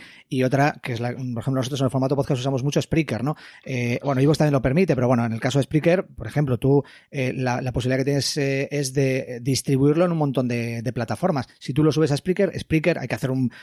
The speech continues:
trabajo previo, que en el caso de Apple Podcast es bastante, bastante lioso, bastante engorroso, ¿no? <laughs> Para que aparezca tu podcast en Apple Podcast desde Spreaker o desde otras plataformas, eh, pero, pero al final aparece. Tú subes un podcast en la plataforma de Spreaker, eh, es un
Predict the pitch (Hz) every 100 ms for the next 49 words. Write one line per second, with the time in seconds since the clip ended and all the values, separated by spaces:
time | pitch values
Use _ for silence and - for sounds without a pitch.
0 | - 131 127 139 131 151 147 151 135 120
1 | 123 135 127 123 131 - 131 - 98 123
2 | 117 110 127 123 127 123 120 - - -
3 | - 120 - 127 131 135 151 135 131 139
4 | 135 123 143 156 131 160 - - 131 117
5 | 113 127 131 127 131 - 123 123 123 139
6 | 131 143 127 117 113 156 156 160 143 113
7 | 113 117 139 127 139 151 185 - - -
8 | _ - 143 131 131 123 135 135 131 127
9 | 135 151 135 170 - 107 113 117 120 135
10 | 127 135 147 120 110 113 107 - 110 120
11 | 117 127 131 117 - 190 233 240 - 123
12 | 117 113